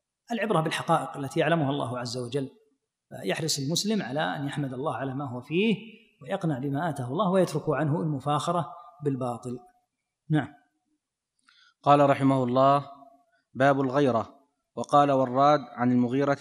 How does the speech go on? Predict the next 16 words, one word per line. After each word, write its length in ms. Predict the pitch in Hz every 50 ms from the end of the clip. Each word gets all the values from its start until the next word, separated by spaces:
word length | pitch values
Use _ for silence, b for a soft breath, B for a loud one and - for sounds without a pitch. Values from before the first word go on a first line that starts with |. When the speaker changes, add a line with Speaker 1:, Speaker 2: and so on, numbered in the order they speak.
| 139 -
Speaker 2:
قال 220 | - 131 123 123 -
سعد 260 | - 143 139 127 127
بن 140 | 120 120 123
عبادة: 560 | 117 120 117 127 135 139 135 131 139 135 131 - b b b b b b b -
"لو 180 | 127 135 139
رأيت 300 | 135 143 147 151 143 -
رجلا، 440 | 147 139 143 147 135 139 135 139 143 - - - -
لو 260 | 127 120 127 131 135
رأيت 380 | 135 135 135 147 151 143 - -
رجلا 420 | 139 139 147 147 139 139 135 135
مع 260 | 131 131 131 127 131
امرأتي 680 | 131 135 135 143 143 131 139 131 - 147 147 147 143 143 B B B B B B B -
لضربته 580 | 127 127 127 139 139 139 139 - 151 147 147 131
بالسيف 480 | 131 127 - - 143 139 131 - -
غير 340 | 139 127 127 139 139 131 131
مصفح". 560 | 131 143 139 - - - 123 107 - - -